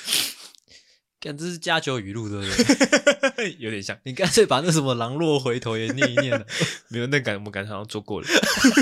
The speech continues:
Speaker 2: 但是我觉得这个多少有点道理，因为我记得我们之前也有做过一句叫，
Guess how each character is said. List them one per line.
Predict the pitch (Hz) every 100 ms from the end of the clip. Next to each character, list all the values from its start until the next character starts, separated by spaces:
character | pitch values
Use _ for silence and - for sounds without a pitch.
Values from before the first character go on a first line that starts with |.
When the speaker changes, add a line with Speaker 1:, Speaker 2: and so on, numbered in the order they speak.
| 294 277 294 294 523 - 453 453 - - _ _ _ _ - - - - - _ _
Speaker 2:
但 | -
是 | 214
我 | 131
觉 | - 135 143
得 |
这 | 160 185
个 | 151
多 | 143 170
少 | 165 98
有 | 107
点 | 92 92
道 | 95 78
理， | - -
因 | 180
为 |
我 | 175
记 | 127 170
得 | 123
我 |
们 | 104
之 | 131
前 | 139 117
也 | 117
有 | 104
做 | 131 120
过 | 120
一 | 104 98
句 | 113
叫， | 107